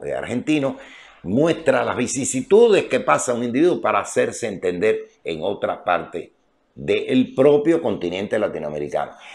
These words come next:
dentro de los marcos de hispanoparlantes. O sea que el asunto puede tornarse difícil, eh, de manera correspondiente. Yo me he acostumbrado aquí a decir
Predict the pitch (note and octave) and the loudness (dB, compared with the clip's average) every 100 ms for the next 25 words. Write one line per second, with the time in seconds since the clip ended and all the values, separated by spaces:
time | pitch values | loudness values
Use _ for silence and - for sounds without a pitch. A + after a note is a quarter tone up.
0 | - F#2 B2 D#3+ D#3 F#3 F3 E3 C#3 D#3+ | -10 4 4 4 0 2 4 4 4 4
1 | E3+ C#3 F3+ D#3+ D#3 - B2 - - A2+ | 2 2 0 0 -2 -2 -6 -6 2 2
2 | A2 F#2+ F#2+ D2+ C2 - - - - _ | 2 -4 -4 -2 -6 -10 -20 -20 -20 _
3 | - - - G2+ E2 D#2+ - D2+ E2+ - | -20 -10 -2 0 0 -8 -8 -4 -4 -2
4 | G2 A#2 F#2+ G2 G2+ F#2+ E2 F2+ F#2+ - | -6 -6 -4 -2 -2 -4 -2 -4 -4 -10
5 | - D2 D2+ C3+ C#3 - A2+ A2 - _ | -10 -12 -8 -6 -6 -4 -6 -6 -16 _
6 | - _ B1 C#2 C2 B1 D2+ D2 D#2+ F#2 | -20 _ -10 -8 -6 -8 -8 -6 -2 -2
7 | E2+ D#2 - C2+ C2 - C3 G#3+ A3+ F3+ | -4 -8 -10 -12 -12 -4 0 0 2 0
8 | C#3+ C3+ F3+ C3+ G2+ C3 A#2+ G2+ C3+ C3 | 2 4 4 4 2 0 0 0 -2 -4